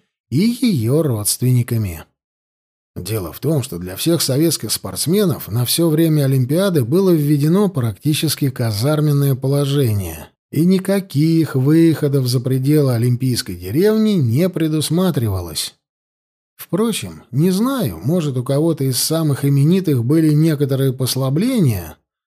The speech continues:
но у нас все было по-строгому. Так что то, что мне был предоставлен подобный выходной,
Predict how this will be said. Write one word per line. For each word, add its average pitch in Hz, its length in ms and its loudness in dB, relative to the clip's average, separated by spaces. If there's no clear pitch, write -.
но 170 380 4
у - 20 0
нас 170 280 0
все - 260 -2
было 151 280 0
по-строгому. 135 880 0
Так 117 220 -4
что 90 220 -10
то, 139 240 -4
что 90 180 -12
мне 127 220 -2
был 139 180 0
предоставлен 113 800 -2
подобный 127 540 -2
выходной, 120 840 -2